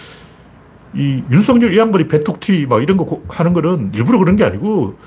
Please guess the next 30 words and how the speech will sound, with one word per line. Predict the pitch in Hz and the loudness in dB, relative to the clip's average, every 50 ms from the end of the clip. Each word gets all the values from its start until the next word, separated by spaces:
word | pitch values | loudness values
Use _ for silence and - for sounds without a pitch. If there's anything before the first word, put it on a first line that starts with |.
| - - - - - | -20 -20 -20 -10 -4
제정신이 | - 123 117 127 147 - 339 - | 0 2 4 4 4 4 2 2
아닌 | 101 123 | 2 2
거야. | 180 202 123 - | 2 2 2 2
미친 | - 214 - - - 120 | 0 -2 -2 0 0 0
거야. | 101 98 101 98 - - - - - - - - - - - - - - - - - - - - - - - - - - - - - - - | 2 0 -2 -6 -8 -14 -20 -20 -20 -16 -14 -14 -14 -14 -16 -20 -20 -20 -20 -20 -20 -20 -20 -20 -18 -16 -16 -16 -16 -18 -20 -20 -20 -8 -2
그러니까 | 143 127 135 127 120 117 - - - | 0 2 2 2 0 -2 -6 -8 -4
제가 | - 123 127 143 - | -2 0 0 0 2
옛날부터 | 135 120 151 151 147 147 123 127 | 2 2 2 2 0 0 0 0
여러 | 107 120 117 | 0 0 0
번 | 156 139 | 0 2
이야기했지만 | 139 143 135 131 127 123 - 120 135 143 135 113 98 - - - - - - - - - - - - | 2 0 0 0 -2 -2 -4 -4 -2 -2 -2 -4 -8 -12 -16 -20 -20 -20 -20 -20 -20 -20 -20 -14 -12
이 | 117 | -8
부장님이 | - - 139 160 147 139 135 127 123 117 117 | -4 -2 0 0 0 0 0 -2 -2 -2 -2
아재 | - 151 170 151 | 0 0 2 2
개그를 | 135 135 117 127 117 123 | 2 2 0 0 0 0
하는 | 131 127 120 | 0 0 -2
이유가 | 110 120 131 139 | -2 0 0 0
뭐냐면 | 120 101 87 90 92 110 143 143 101 92 - - | 0 0 -2 -6 -6 -6 -6 -6 -8 -10 -8 -2
부하들이 | - 175 196 160 190 190 | 2 2 2 2 0 -4
웃어주니까 | 202 - 214 180 175 160 - - | -4 -2 -2 -2 -2 -4 -6 -8
그런 | 92 85 80 | -8 -8 -10
거예요. | 80 80 - - _ - _ - - - - - - - - - - | -16 -20 -20 -20 _ -20 _ -20 -20 -20 -20 -20 -20 -20 -16 -8 -4
근데 | 160 151 | -2 0
아재 | 202 196 233 175 | 0 0 0 0
개그는 | 175 170 190 175 165 135 | 0 0 0 0 0 0
설렁한데 | - - 190 196 185 226 247 214 185 | 0 2 2 4 4 2 2 2 2
왜 | 117 120 165 190 202 | 4 4 4 4 4
웃을까? | 190 208 - 226 - - - 87 80 82 - - - _ - - - _ - - - - - - - - - - - - - - - - - - - - - - - - - - - - | 2 0 0 -2 -2 -2 -4 -8 -8 -10 -14 -20 -20 _ -20 -20 -20 _ -20 -20 -20 -20 -20 -20 -20 -20 -20 -20 -20 -20 -20 -20 -20 -20 -20 -20 -20 -20 -20 -20 -20 -20 -18 -6 0 2
왜 | 120 | 4
웃냐면 | 143 170 190 180 175 147 127 151 165 131 101 | 4 4 4 2 0 -2 -2 -4 -6 -6 -8